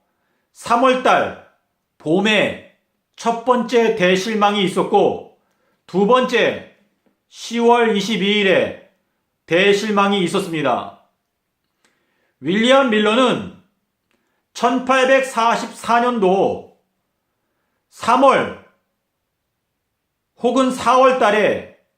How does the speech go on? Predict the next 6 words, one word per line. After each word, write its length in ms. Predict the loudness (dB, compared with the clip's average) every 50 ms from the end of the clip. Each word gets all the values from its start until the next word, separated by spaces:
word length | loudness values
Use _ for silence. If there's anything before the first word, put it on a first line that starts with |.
| _ _ _ _ _ _ _ _ _ _ _ _ _ _ _
이천삼백 840 | -14 -14 -10 -4 0 0 0 2 0 0 -2 0 0 -2 -2 -2
주야가 800 | -6 -4 0 0 2 2 4 4 4 4 2 0 -2 -6 -10 -8
끝난다는 560 | -6 -4 -2 0 0 2 2 0 0 0 0
것을 680 | 0 0 0 0 0 0 2 0 0 -4 -8 -14 _ _ _ _ _ _ _ _
알고 420 | -4 -2 0 0 0 0 0 0
있었습니다. 840 | 0 0 0 -2 -2 -2 -4 -4 -2 -2 -2 -2 -4 -8 -14 -20